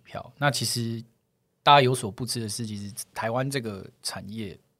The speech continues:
是非常蓬勃发展，因为，呃，基金在台湾是一个非常，尤其是中高年龄层的人口，是一个非常，嗯，持之以久的一种投资的习惯。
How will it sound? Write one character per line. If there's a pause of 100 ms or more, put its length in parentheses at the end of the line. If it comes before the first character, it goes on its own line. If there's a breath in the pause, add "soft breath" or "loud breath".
是
非
常
蓬
勃
发
展，
因
为， (600 loud breath)
呃，
基
金
在
台
湾
是
一
个
非
常，
尤
其
是
中
高
年
龄
层
的
人
口，
是
一
个
非
常， (600 soft breath)
嗯， (180)
持
之
以
久
的
一
种
投
资
的
习
惯。